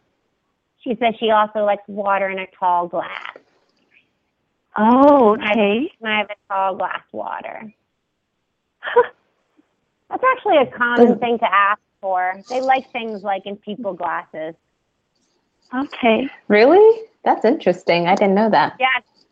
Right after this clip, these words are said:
Speaker 1: it's really common.
Speaker 3: Hmm.
Speaker 1: Actually, my cats
Speaker 2: Great.
Speaker 1: only drink out of people glasses.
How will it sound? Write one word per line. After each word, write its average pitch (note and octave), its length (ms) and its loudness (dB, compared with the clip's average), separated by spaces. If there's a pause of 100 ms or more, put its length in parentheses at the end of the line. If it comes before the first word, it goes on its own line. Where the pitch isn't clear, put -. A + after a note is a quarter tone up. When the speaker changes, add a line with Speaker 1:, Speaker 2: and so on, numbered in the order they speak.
(160)
Speaker 1:
it's A#3+ 160 -12
really A3 420 -4
common. F#3 680 -10 (880)
Speaker 3:
Hmm. D4+ 280 4
Speaker 1:
Actually, A3+ 500 -2 (1040)
my B3 240 0
cats B3 180 0
Speaker 2:
Great. A3+ 120 -4
Speaker 1:
only G#3+ 260 -8
drink A#3 260 -12 (100)
out F3+ 120 -8
of F3 100 -12
people F#3 320 -14
glasses. F3+ 540 -8